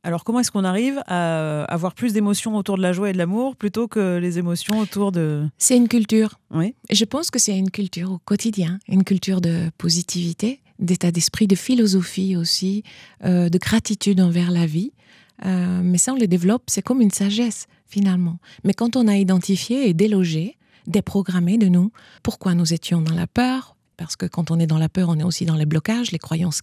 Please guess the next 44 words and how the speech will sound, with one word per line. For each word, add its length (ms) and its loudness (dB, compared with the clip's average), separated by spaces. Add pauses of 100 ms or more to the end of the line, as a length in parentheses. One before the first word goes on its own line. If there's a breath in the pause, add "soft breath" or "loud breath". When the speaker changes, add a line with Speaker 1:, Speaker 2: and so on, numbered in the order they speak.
(100)
Speaker 2:
qui 80 -4
me 100 4
limitent, 540 2 (380 loud breath)
les 180 0
a 60 -2
priori, 480 0
les 80 -2
préjugés, 460 -2
et 120 -10
cetera. 400 -10
Si 140 -6
je 80 -4
suis 160 -6
dans 100 0
la 120 -2
colère, 380 -2 (380 loud breath)
ok, 160 -4 (100)
je 120 0
suis 200 -6
dans 220 -4 (320 loud breath)
la 60 -4
frustration 760 -4
accumulée, 560 0
je 80 -6
suis 180 -8
dans 120 -6
l'agressivité 760 -4
qui 160 0
augmente 460 -2
en 80 -2
moi, 320 2 (180 loud breath)
qui 80 -20
peut 100 -10
créer 220 -2
des 120 -2
tensions, 500 -2 (320 loud breath)
j'aboutis 560 -2
à 80 2
une 80 2
communication 760 0
où, 240 2
en 80 -2
fait, 360 -6
euh, 80 -6